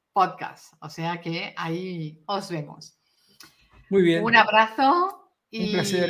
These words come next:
Speaker 1: y
Speaker 2: Feliz año para todos.
Speaker 1: feliz año para todos.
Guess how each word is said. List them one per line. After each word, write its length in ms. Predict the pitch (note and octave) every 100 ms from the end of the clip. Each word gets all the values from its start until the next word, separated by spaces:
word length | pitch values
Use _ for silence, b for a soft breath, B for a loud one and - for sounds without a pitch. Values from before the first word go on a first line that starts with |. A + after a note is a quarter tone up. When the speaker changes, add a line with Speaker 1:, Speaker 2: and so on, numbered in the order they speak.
| E3+
Speaker 1:
y 400 | E3+ D#3+ D3+ -
Speaker 2:
Feliz 300 | F#3 G3 F#3+
año 300 | F3+ D3+ C#3+
para 180 | C#3+ C#3+
todos. 360 | C#3+ A#2+ A2+ -
Speaker 1:
feliz 240 | D#3 D#3+
año 200 | G#3 G#3
para 220 | G3+ G#3 G#3+
todos. 440 | D#4 F3 D#3+